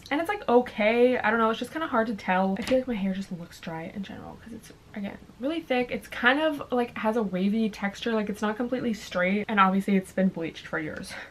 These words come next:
So I thought I would just try this one, so I got the smaller sizes. The All Soft bottles have lasted me so long, so it is worth the price, I guess. Again, it's like,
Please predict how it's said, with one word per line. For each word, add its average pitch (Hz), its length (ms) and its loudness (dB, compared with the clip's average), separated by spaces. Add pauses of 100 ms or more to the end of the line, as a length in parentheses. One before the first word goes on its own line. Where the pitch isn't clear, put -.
(640)
So - 140 -2
I 214 80 6
thought 220 180 4
I - 20 4
would 269 140 4
just 294 180 -2
try 185 200 6
this 165 160 -2
one, 175 220 0
so 175 60 -8
I 170 60 -8
got 175 160 -6
the 180 60 -6
smaller 160 300 -4
sizes. 170 340 -8
The - 120 2
All 190 200 4
Soft 262 360 -2
bottles 247 280 2
have 226 180 -4 (180)
lasted 180 440 -4
me 190 140 2
so 185 400 0
long, 190 520 4 (340)
so 196 160 0
it 185 80 6
is 196 160 0
worth 175 260 0
the 185 80 -2
price, 175 560 -2 (480)
I 196 60 -10
guess. - 300 -12
Again, 190 260 -12
it's - 100 -20
like, 208 100 -14